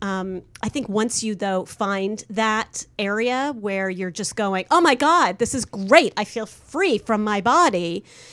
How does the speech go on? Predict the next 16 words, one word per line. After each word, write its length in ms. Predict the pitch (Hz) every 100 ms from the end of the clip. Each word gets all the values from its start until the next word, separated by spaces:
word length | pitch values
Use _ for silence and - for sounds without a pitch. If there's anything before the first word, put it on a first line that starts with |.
| - -
know 460 | 240 254 330 392 415
that 520 | 262 208 175 165 - - - -
if 180 | 247 233
those 340 | 262 277 311 - -
ideas 480 | 233 208 226 240 -
come 200 | 233 185
back 300 | 185 202 -
to 160 | 285
you 240 | 269 269 277
where 180 | 220
you're 160 | 208 190
starting 400 | - 220 208 214
to 80 | 208
self-hate, 840 | - 196 196 - 208 277 320 - - _ - - _ _ _ _ _ _ _ _ -
that's 280 | 233 233
okay. 560 | 262 254 262 220 165 -